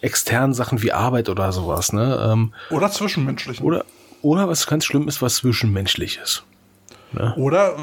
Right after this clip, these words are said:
Speaker 2: was natürlich auch sein kann, Ziele wurden erreicht, jetzt stehen neue Ziele an und dafür brauchst du aber halt,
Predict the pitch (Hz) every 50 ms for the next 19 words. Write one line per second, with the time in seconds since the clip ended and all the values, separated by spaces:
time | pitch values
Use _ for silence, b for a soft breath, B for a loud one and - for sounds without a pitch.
0 | 147 139 139 143 147 - - 170 165 156 - 165 147 156 139 143 123 - - 143
1 | 143 165 160 - - 185 185 190 185 - - - - 170 156 156 143 127 131 135
2 | 135 139 135 123 127 127 135 147 208 226 220 - - - 139 - - - - 143
3 | 131 131 131 135 143 151 170 170 - - - 190 190 202 190 180 160 160 170 180
4 | 190 190 190 175 - 151 139 135 - 143 143 - - 147 127 160 165 151 - 170
5 | 151 147 151 151 143 139 143 143 143